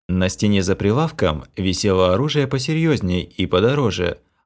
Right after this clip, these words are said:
Одноручный меч в черных кожаных ножнах, топор и, конечно же, лук в обнимку с пустым колчаном. Ах да, еще в наличии имелся круглый деревянный щит, больше похожий на крышку от бочки. Не густо.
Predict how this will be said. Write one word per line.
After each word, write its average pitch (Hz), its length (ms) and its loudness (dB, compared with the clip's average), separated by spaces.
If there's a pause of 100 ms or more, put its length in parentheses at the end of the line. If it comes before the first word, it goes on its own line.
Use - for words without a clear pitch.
(100)
Одноручный 92 600 0
меч 101 260 -2
в - 20 -16
черных 87 420 -2
кожаных 123 460 -2
ножнах, 90 540 -4 (220)
топор 131 560 0 (140)
и, 98 120 -4
конечно 87 500 -2
же, 113 140 -2
лук 147 320 0
в 92 100 -2
обнимку 117 460 -2
с - 60 -10
пустым 95 360 -4
колчаном. 98 600 -4 (720)
Ах 110 260 -2
да, 131 480 0
еще 95 360 0
в 87 40 -2
наличии 101 640 -2
имелся 95 420 0
круглый 147 380 -2
деревянный 98 540 0
щит, 98 480 -4
больше 90 340 -2
похожий 120 480 -2
на 101 140 -2
крышку 156 340 -6
от 98 100 0
бочки. 110 580 -4 (400)
Не 87 340 0
густо. 135 680 -4